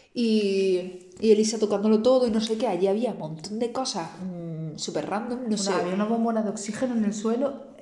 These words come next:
Speaker 2: que
Speaker 1: Para que veas.
Speaker 2: que, que Elisa se ha puesto a tocar y es como una <laughs> pero por, eh,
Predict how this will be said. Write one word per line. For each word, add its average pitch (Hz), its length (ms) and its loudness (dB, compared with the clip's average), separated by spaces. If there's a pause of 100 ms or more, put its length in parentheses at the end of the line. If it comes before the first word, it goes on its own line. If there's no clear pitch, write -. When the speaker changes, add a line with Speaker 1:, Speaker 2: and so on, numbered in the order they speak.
(240)
Speaker 2:
que 202 180 -4
Speaker 1:
Para 190 140 -8
que 180 80 -8
veas. 165 320 -4 (320)
Speaker 2:
que, 165 880 -4
que 190 100 -4
Elisa 196 260 -2
se 202 80 -4
ha 190 40 -2
puesto 202 200 -4
a - 40 0
tocar 226 160 0
y 262 40 2
es - 60 0
como 220 200 0
una 269 120 4
<laughs> - 380 -10 (2250)
pero 202 220 -2
por, 185 300 -8
eh, - 160 -20